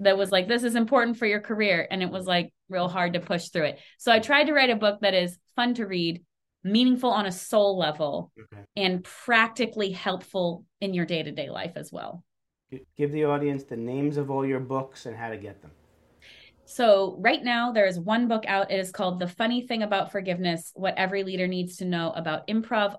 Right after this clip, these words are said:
Speaker 1: Culture, and the World's Least Favorite F Word, which is forgiveness.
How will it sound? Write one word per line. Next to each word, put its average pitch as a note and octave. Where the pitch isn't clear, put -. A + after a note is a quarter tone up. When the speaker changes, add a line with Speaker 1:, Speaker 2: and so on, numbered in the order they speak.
Speaker 1:
Culture, F#3
and F3
the E3+
World's E3+
Least F3+
Favorite E3
F D#3+
Word, C#3
which D#3+
is G#2
forgiveness. -